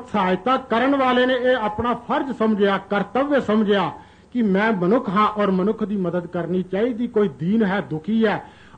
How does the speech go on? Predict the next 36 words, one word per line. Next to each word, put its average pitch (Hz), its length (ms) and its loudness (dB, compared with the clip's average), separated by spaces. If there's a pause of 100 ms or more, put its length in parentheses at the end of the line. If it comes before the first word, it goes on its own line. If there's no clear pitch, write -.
(120)
ਅਭਾਵ 208 440 4
ਦੇ 311 140 6
ਵਿੱਚ 277 220 4
ਹੈ, 254 100 4
ਕਿਸੇ 254 300 0
ਵਸਤੂ 220 400 -2
ਦੀ 233 160 -2
ਉਸਨੂੰ 214 320 -2
ਲੋੜ 190 260 2
ਹੈ, 190 240 -2 (340)
ਮੈਂ 220 280 2
ਸਮਰੱਥ 220 500 2
ਹਾਂ, 190 220 2
ਮੇਰੇ 190 280 2
ਕੋਲ 208 180 -2
ਸਮਰੱਥਾ 190 440 -2
ਮਿਲੀ 180 320 0
ਹੋਈ 202 320 2
ਹੈ 180 160 -2 (340)
ਤੇ 233 60 2
ਉਸ 233 220 0
ਦਾ 220 180 0
ਸਦੁਪਯੋਗ 285 760 4
ਕਰਨਾ 214 320 2
ਚਾਹੀਦਾ। 220 460 0
ਤੇ 196 160 -4
ਕਿਸ 269 260 -6
ਤਰੀਕੇ 233 400 -2
ਦੇ 247 120 2
ਨਾਲ 240 200 0
ਕਰੀਏ? 233 400 0 (380)
ਉਸ 214 120 0
ਦੀ 185 180 -2
ਮਦਦ 165 360 0
ਕਰਕੇ। 139 400 -10 (440)
ਔਰ 220 100 2